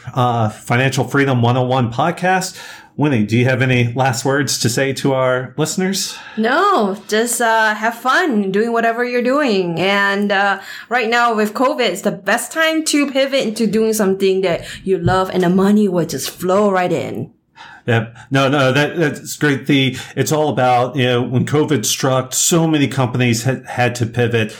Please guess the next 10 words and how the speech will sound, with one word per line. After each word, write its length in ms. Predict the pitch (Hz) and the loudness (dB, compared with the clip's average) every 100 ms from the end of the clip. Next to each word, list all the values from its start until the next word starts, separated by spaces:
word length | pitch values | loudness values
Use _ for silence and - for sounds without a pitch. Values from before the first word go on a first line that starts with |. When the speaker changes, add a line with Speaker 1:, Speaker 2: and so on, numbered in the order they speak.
| - | -10
Speaker 1:
Those 420 | 117 127 156 170 165 | -2 2 4 2 0
that 380 | 139 107 104 | 0 -2 -6
didn't 420 | - 127 143 147 120 | 0 2 2 0 2
know 520 | 117 123 131 139 139 - - | 2 2 2 0 -2 -10 -8
how 300 | - 120 139 | -2 0 0
to 160 | 170 | -2
pivot 580 | 160 165 196 208 - - _ _ _ _ _ _ _ _ | 0 2 2 0 -4 -12 _ _ _ _ _ _ _ _
are 100 | 127 | 2
now 220 | 123 117 | 2 2
closed. 600 | - 113 90 80 - - | 0 -2 -2 -6 -12 -12